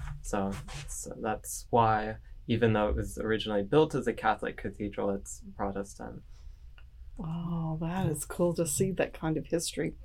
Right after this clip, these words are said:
Speaker 2: Well, the movie Oppenheimer just came out, and so I was thinking about all the scientists who were German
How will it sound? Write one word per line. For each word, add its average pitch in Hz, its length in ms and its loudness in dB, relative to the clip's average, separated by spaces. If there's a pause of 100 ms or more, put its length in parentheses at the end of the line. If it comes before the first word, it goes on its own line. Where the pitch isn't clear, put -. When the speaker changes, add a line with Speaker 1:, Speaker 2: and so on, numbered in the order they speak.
(500)
Speaker 2:
Well, 226 120 12
the 180 340 12
movie 196 540 12
Oppenheimer 147 760 4
just 143 380 4
came 151 380 2
out, 143 360 4
and 147 100 6
so 143 120 0
I 139 60 8
was - 120 4
thinking 165 280 2
about 147 180 2
all 135 160 0
the 127 100 -4
scientists 196 800 0
who - 80 -4
were - 100 -2
German - 600 -4